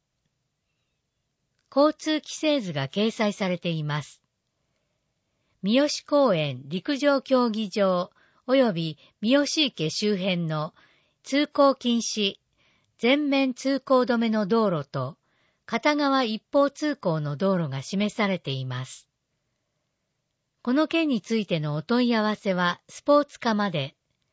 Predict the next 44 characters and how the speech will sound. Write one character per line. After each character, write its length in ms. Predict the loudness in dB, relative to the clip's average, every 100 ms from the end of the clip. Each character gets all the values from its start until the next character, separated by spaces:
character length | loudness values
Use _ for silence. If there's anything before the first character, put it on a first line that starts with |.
| _ _ _ _ 0
電 300 | 2 2 2
話、 260 | 0 -2 -6 _
三 400 | -2 0 2 0
二 360 | -2 -2 -4 _ _ _
八 380 | -6 -6 -2 0
零 260 | 2 2
二 280 | 0 0 0
七、 420 | -2 -2 -4 -6 -10 _ _ _ _ _ 0
フ 60 |
ァ 100 | 0
ッ 20 | 0
ク 120 | -6
ス、 360 | -6 -4 -6 -6 _ _ _ -8
三 400 | 2 4 4 2
四 360 | 2 0 -4 _ _ -4
六 360 | -2 0 2
零 240 | 4 4 2
三 380 | 0 0 0
零。 340 | -2 -2 -4 -10 _ _ _ _ _ _ _ _ _ _ _ _ _
ホ 200 | 4 6
ー 20 |
ム 160 | 6 2
ペ 200 | 6 6
ー 40 |
ジ 120 | 4
の 140 | -2 -2
キ 160 | 0
ュ 100 | 2
ー 80 | 4
ア 40 | 2
ー 40 |
ル 100 | 0
コ 180 | 0 2
ー 60 |
ド 120 | 2 0
が 140 | -2
掲 240 | 0 0
載 220 | 0 0 0
さ 180 | 0
れ 120 | -2 0
て 120 | -2
い 120 | -2
ま 200 | -2 -4
す。 220 | -6 -18